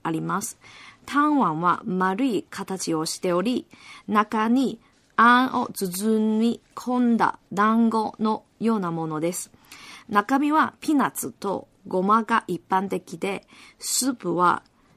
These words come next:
生姜味となっており、香港では家族円満の象徴となってます。では、ここで前回の復習をしてみましょう。年末に自宅で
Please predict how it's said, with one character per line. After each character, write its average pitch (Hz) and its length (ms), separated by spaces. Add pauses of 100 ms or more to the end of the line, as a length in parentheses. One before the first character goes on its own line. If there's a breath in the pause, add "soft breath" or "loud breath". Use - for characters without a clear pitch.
生 226 500
姜 214 220
味 185 280
と 175 200
な 175 220
っ 226 40
て 170 240
お 151 80
り、 165 220 (360 soft breath)
香 262 220
港 269 220
で 240 100
は 196 300
家 233 240
族 - 380
円 240 200
満 160 260
の 185 220 (720)
象 196 440
徴 196 300
と 285 220
な 196 160
っ - 40
て - 220
ま 180 160
す。 - 160 (1900 soft breath)
で 233 100
は、 185 320
こ 208 140
こ 226 120
で 214 280 (100)
前 269 240
回 247 200
の 233 100
復 - 240
習 220 160
を 190 80
し 185 100
て 208 100
み 208 100
ま 220 100
し 220 100
ょ 226 180 (720 soft breath)
う。 208 60
年 247 340 (140)
末 226 100
に 240 240 (300)
自 185 180
宅 202 320
で 185 240